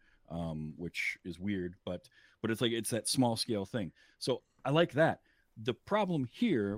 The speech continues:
was the story is just, it,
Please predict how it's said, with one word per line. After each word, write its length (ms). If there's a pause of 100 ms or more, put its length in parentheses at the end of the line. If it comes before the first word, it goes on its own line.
(100)
was 560 (1500)
the 100
story 880 (1300)
is 180
just, 340 (640)
it, 160